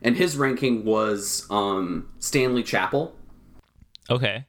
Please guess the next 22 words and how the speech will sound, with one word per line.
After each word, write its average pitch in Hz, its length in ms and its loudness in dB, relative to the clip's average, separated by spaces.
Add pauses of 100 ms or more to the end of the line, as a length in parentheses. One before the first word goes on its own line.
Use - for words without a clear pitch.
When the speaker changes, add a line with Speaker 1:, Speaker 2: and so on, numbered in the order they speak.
Speaker 2:
Yeah, 117 220 2
I, 123 300 0
I - 20 -2
was 160 120 -2
also 165 240 -2
considering 117 440 0
giving 95 220 -2
one 90 120 -2
to 90 60 -6
Stanley 92 320 -4
Chapel. 92 420 -4 (680)
Speaker 1:
Well, 143 220 4
but 143 140 2
Speaker 2:
I 147 60 4
mean, 156 120 0
Speaker 1:
he, 180 160 2
he 202 760 0
knew 143 260 4
about 143 120 4
Speaker 2:
yes. 117 280 2
Speaker 1:
the, 110 260 2
the, 104 260 2